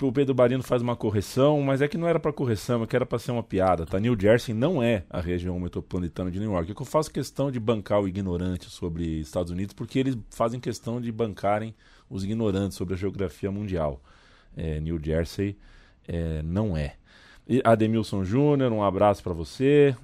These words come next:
É, porra, pede uma foto, manda um abraço.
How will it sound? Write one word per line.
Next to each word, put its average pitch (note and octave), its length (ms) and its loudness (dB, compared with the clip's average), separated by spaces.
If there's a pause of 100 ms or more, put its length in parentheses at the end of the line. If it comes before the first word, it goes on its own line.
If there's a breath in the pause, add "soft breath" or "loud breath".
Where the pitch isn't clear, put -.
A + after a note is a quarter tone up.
(120)
É, F#2+ 840 2 (1200 soft breath)
porra, F#2 240 0
pede F#3 240 -4
uma B2+ 160 -2
foto, G2 540 2
manda G#2+ 260 -4
um F#3+ 80 -4
abraço. F2 600 0